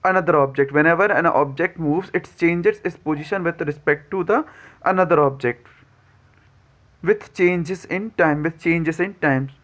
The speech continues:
So there is a very close b-, connection between motion and a time. So there is very close connection between a motion and time. The time it takes for an object to move from one point to another is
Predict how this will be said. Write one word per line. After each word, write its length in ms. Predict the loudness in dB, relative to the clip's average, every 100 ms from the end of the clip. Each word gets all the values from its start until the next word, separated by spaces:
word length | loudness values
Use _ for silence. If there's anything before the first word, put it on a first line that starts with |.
| _ _ _ _ _
So 480 | -2 4 4 4 -4 -16
there 300 | -2 2 2
is 100 | 2
a 40 |
very 200 | -4 -4
close 480 | -6 0 2 4 0
b-, 160 | -6 -8 -8 -4
connection 500 | 0 0 0 0 2
between 500 | 0 -2 -4 -4 -2
motion 380 | -2 -2 -2 -4
and 140 | -2
a 80 | -4
time. 320 | -2 -2 -2
So 100 | -4
there 140 | -4 -2
is 60 |
very 160 | -2 -2
close 320 | -2 0 0
connection 380 | -2 -6 -6 -10 -12 -20 -10 -4
between 260 | -2 2
a 80 | 2
motion 400 | 2 0 0 0
and 240 | 2 0
time. 320 | 0 0 0 -6 -20 -20 _ _ -4
The 100 | -4
time 380 | 0 2 2 0
it 200 | -2 2
takes 260 | 2 2
for 180 | -2 0
an 120 | 2
object 480 | 2 2 2 -2 0
to 100 | -4
move 240 | -2 -4 -2
from 260 | -2 2
one 160 | 0 0
point 260 | -2 -2
to 80 | 0
another 300 | 0 2 2
is 160 | 0